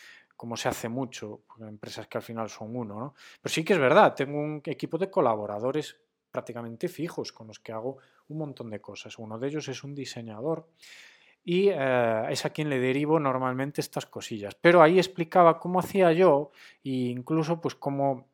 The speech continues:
cómo hacer logos de forma más o menos básica, lógicamente, pues, para... para, y, no para hacer logos de forma definitiva, pero sí para,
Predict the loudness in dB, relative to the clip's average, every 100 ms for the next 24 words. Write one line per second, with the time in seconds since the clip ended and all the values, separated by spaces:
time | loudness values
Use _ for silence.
0 | _ -2 -2 0 -2 2 4 4 2 0
1 | -4 0 0 0 -2 -6 -8 -8 -8 4
2 | 4 4 -2 -6 -6 -6 -20 -20 -20 _
3 | -10 -8 -6 -4 -4 -4 -6 -10 -6 -4
4 | -2 -4 -4 -2 -2 -2 -4 -10 _ -12
5 | -10 -10 -12 -20 -18 -18 -18 _ _ _
6 | _ 0 4 6 8 8 6 0 -4 -4
7 | 0 0 2 -2 -4 -6 -4 -4 -6 -10
8 | -8 -4 -2 -2 -6 -8 -8 -6 -6 -8
9 | _ 4 4 4 0